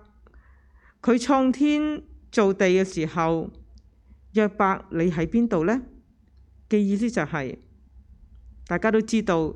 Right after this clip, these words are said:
約伯根本喺嗰個時候，甚至乎我哋每一個都未存在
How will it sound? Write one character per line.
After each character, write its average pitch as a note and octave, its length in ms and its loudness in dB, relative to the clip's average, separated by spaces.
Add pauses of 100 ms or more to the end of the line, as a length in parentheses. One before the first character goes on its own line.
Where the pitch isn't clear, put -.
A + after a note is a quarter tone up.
(120)
約 F3+ 120 0
伯 F3+ 200 -4
根 G#3 340 0
本 D#3+ 360 -6 (360)
喺 E3+ 120 0
嗰 F#3+ 40 0
個 G3+ 160 2
時 C#3+ 160 -8
候， C#3+ 300 -8 (680)
甚 F3+ 140 -2
至 G3 120 -2
乎 E3 160 -8 (120)
我 D3 180 -2
哋 D#3 300 0
每 E3+ 180 0
一 A3 40 0
個 E3 340 -4 (100)
都 C4 160 -2
未 D#3+ 260 2
存 C3+ 380 -8
在 D#3+ 140 -4